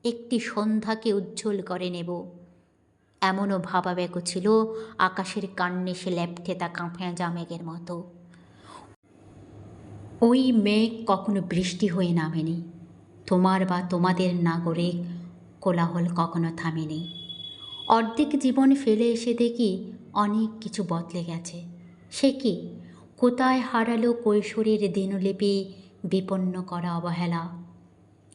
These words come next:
স্বপ্নকে অবদমনের স্বরলিপিতে আটকে ফেলা উপেক্ষা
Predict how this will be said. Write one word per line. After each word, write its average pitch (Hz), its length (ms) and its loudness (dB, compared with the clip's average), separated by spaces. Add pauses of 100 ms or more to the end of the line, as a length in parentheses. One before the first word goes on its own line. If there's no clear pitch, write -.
(120)
স্বপ্নকে 190 680 0
অবদমনের 175 720 0
স্বরলিপিতে 175 800 -2 (460)
আটকে 170 400 -2
ফেলা 170 280 -4
উপেক্ষা 165 520 -8